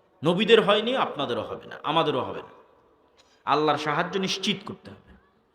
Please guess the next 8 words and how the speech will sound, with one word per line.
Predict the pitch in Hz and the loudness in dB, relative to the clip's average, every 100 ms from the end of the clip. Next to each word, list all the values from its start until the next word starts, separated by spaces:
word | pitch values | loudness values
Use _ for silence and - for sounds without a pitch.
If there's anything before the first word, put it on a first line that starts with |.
| _ _ _ _ - - 131 135 - _ _ _ _ _ _ _ _ _ _ _ _ _ _ _ _ _ _ _ _ _ _ _ _ | _ _ _ _ -4 -4 -4 -8 -16 _ _ _ _ _ _ _ _ _ _ _ _ _ _ _ _ _ _ _ _ _ _ _ _
মুহাম্মদ | 120 - 143 131 | -8 -4 -4 -4
সাল্লাল্লাহু | - 143 120 117 120 110 | -4 -4 -2 -2 -2 -2
আলাইহি | 107 110 107 | -4 -4 -6
ওয়াসাল্লাম | 101 - 107 95 82 - - - _ _ _ _ - | -8 -6 -6 -6 -8 -14 -18 -20 _ _ _ _ -10
বদরের | 98 120 139 139 113 | -4 -4 -2 -4 -6
যুদ্ধের | 123 113 131 | -10 -6 -4
আগের | 110 107 113 | -2 -2 -6
রাতে | 101 98 101 | -6 -8 -10